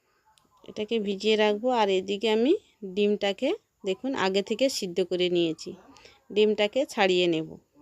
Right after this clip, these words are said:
এই যে দেখুন, ডিমটাকে ছাড়িয়ে নিয়েছি, এ, ছাড়িয়ে নেব। আর তার রান্নার জন্য দেখুন ফুলকপি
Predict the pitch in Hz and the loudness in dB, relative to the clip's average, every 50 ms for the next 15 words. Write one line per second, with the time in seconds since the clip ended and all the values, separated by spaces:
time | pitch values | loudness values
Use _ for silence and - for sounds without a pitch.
0 | 156 160 170 165 170 170 170 - _ 185 - 180 175 160 147 - _ _ 170 175 | -20 _ -20 -20 -20 -20 -20 -20 _ -20 -20 -20 -20 -20 -20 -20 _ _ _ -20
1 | 170 151 139 123 110 110 113 117 - - - _ _ 277 277 262 - - - - | -20 -20 -20 -20 -20 _ _ -20 -20 -20 -20 _ _ -20 -20 -20 -20 -20 -20 -20
2 | - - - _ - - - - - - - - - _ - - - - _ - | -20 -20 -20 _ -16 -16 -16 -16 -18 -20 -20 -20 -20 _ -20 -20 -20 -18 _ -14
3 | - - - - - _ _ _ - - - _ _ _ _ _ - 226 226 226 | -10 -8 -8 -10 -10 _ _ _ -20 -20 -20 _ _ _ _ _ -4 -2 0 2
4 | 240 226 214 208 202 - - 240 247 220 214 208 202 196 214 208 208 226 233 - | 2 4 6 6 4 4 2 0 2 4 4 4 4 4 2 4 4 2 0 2
5 | 233 208 190 196 202 208 208 214 220 214 220 220 220 - 302 370 508 - - _ | 4 4 4 6 6 6 4 6 4 4 2 2 2 0 0 -2 -2 -4 -8 _
6 | _ _ _ - _ _ - - - 240 233 226 214 208 208 202 202 196 202 196 | _ _ _ -20 _ _ -8 -2 2 2 4 4 4 4 2 2 2 0 0 -2
7 | - - - 214 190 202 214 214 226 233 240 254 330 453 523 _ - - - 190 | -2 -2 0 2 4 4 4 4 4 4 2 2 0 -2 -4 _ -10 -10 -10 -8
8 | 185 - 190 190 190 196 196 196 190 196 196 196 196 196 196 190 190 202 202 208 | -6 -4 -2 0 0 0 0 0 0 -2 0 0 -2 0 0 0 2 2 2 2
9 | 214 214 226 220 233 233 220 226 226 - 262 254 - - 214 208 196 - 214 196 | 2 2 0 0 0 0 0 0 -2 -2 -4 -6 -4 -4 -4 -4 -2 -2 -4 -4
10 | - 240 | -4 -4